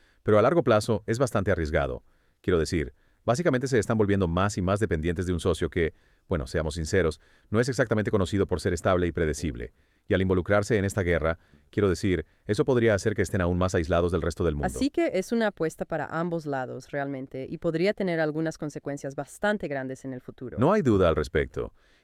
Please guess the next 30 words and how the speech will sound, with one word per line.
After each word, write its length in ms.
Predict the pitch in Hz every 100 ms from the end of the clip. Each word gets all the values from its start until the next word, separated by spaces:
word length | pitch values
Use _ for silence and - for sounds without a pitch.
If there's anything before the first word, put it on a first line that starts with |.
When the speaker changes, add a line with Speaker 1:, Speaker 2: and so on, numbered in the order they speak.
| -
Speaker 1:
y 100 | 95
solo 200 | 123 123
demuestra 360 | 110 107 117
lo 80 | 107
interconectado 680 | 104 104 98 85 95 92 101
que 180 | 95 85
está 280 | 78 92 87
todo 360 | - 92 95
en 60 | 101
la 80 | 87
política 460 | 82 80 82 87
global. 440 | 76 73 69 60 - _ _ _ _ -
Lo 100 | 95
que 100 | 95
sucede 380 | 98 117 110
en 80 | 107
una 140 | 101 95
parte 260 | 95 90
del 140 | 95 82
mundo 280 | 90 92
puede 240 | 85 92 90
tener 260 | 87 82
estos 260 | 82 - 85
efectos 520 | 87 95 90 85 80 - _ _
dominó 460 | - 95 90 90 92
en 100 | 85
todas 260 | 85 76 71
partes. 540 | 78 67 - 57 - _ _ _ _
Afecta 420 | 92 90 90 92
alianzas, 720 | 76 80 82 82 78 73 71